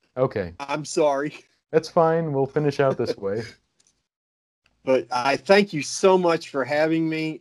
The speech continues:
Speaker 2: It's been a pleasure. I agree with you. I feel like you and I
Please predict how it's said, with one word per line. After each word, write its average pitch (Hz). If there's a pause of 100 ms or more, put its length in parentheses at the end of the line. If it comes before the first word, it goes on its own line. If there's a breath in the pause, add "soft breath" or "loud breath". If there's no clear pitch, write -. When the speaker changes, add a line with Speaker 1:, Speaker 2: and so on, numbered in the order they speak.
Speaker 2:
It's 143
been 139
a 104
pleasure. 170 (520)
I 131
agree 139
with 160
you. 160
I 139
feel 147
like 135
you 160
and 143
I 147